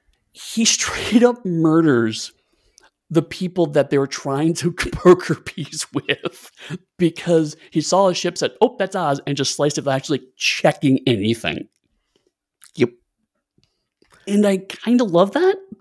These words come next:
Speaker 1: because
Speaker 2: I love this episode.
Speaker 1: Yeah, it, like, it, it's, if you give a fifteen-year-old kid basically sketchy plans and say, "Just go take care of stuff, I don't know, figure it out,"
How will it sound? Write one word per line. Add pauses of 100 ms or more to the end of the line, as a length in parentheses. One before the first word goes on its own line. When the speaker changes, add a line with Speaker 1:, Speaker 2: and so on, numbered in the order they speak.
Speaker 1:
because
Speaker 2:
I
love
this
episode. (1040)
Speaker 1:
Yeah,
it,
like,
it,
it's,
if
you
give
a
fifteen-year-old
kid
basically (120)
sketchy
plans (400)
and
say,
"Just
go
take
care
of
stuff,
I
don't
know,
figure
it
out,"